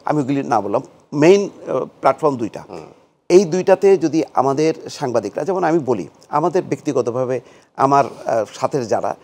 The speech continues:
Speaker 2: হুম।
Speaker 1: তারা ব্যক্তিগত আলাপচারিতায় অনেক রকম অসন্তুষ্টি প্রকাশ করে,
Speaker 2: হুম, হুম, হুম।
Speaker 1: তাদের বেতন ভাতা অনিয়মিত
Speaker 2: হুম।
Speaker 1: হওয়া, মালিকদের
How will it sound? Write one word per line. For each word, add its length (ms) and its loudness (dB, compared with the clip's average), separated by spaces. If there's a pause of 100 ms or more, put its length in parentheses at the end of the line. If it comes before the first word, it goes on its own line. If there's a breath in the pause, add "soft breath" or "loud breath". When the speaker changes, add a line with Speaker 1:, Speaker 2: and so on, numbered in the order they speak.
(140)
Speaker 2:
হুম। 160 -10
Speaker 1:
তারা 140 6
ব্যক্তিগত 400 -2
আলাপচারিতায় 800 0 (460)
অনেক 280 0
রকম 220 -2
অসন্তুষ্টি 480 -8
প্রকাশ 300 -2
করে, 220 -4
Speaker 2:
হুম, 120 -10
হুম, 80 -14 (120)
হুম। 140 -18
Speaker 1:
তাদের 200 6 (340)
বেতন 420 -2
ভাতা 340 0
অনিয়মিত 480 -2
Speaker 2:
হুম। 80 -6
Speaker 1:
হওয়া, 260 2
মালিকদের 540 -2